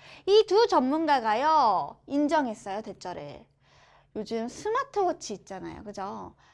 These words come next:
스마트워치나 그리고 운동 추적기나 이런 기계들, 웨어러블한 디바이스들이, 자, have probably, 아마도, 자, inspire이 뭐냐면 격려시키는 거예요. 누구를?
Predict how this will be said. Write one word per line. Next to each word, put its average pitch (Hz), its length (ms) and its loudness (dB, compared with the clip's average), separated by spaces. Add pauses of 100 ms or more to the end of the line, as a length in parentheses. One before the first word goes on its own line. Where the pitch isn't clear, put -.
스마트워치나 233 1300 -4 (220)
그리고 247 440 0
운동 285 400 -2
추적기나 208 960 -6 (260)
이런 285 600 4
기계들, 214 640 -4 (280)
웨어러블한 269 800 0
디바이스들이, 233 1300 0 (260)
자, 254 120 0
have 415 340 2
probably, 294 800 2 (280)
아마도, 254 920 2 (260)
자, 311 420 6
inspire이 415 720 4
뭐냐면 311 280 2
격려시키는 302 840 0
거예요. 202 720 -2 (240)
누구를? 277 400 2